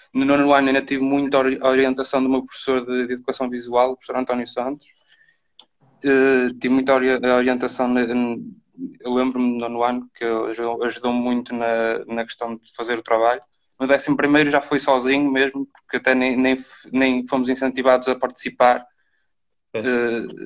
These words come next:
Speaker 1: na, no décimo primeiro foi mesmo só por escolha própria e acabou por correr bem porque foi o primeiro <laughs> lugar no décimo primeiro.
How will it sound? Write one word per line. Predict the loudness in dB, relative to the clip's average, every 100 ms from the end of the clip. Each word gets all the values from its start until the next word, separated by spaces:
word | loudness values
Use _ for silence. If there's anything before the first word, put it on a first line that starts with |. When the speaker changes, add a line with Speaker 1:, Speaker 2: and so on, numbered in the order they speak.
| -18 -14
Speaker 1:
na, | -8 -4 -2 -2 -2
no | -2 -2
décimo | -4 -4 -6
primeiro | -4 -2 -4
foi | -2
mesmo | -2 -2
só | -6 -8
por | -8
escolha | -6 -4 -2 0
própria | 2 2 0 -10 -10 _ _ _ _ -4
e | 0
acabou | 0 0 -2 -2
por | -8
correr | -2 0
bem | 2 0 -2
porque | -12 -14 -10
foi | -4 -4
o |
primeiro | 0 -2 -2
<laughs> | -2
lugar | -4 -4 -10 _ _ _ _ -18 -16 -16 -10
no | -6 -2
décimo | -2 -2 -8
primeiro. | -6 -6 -6 -12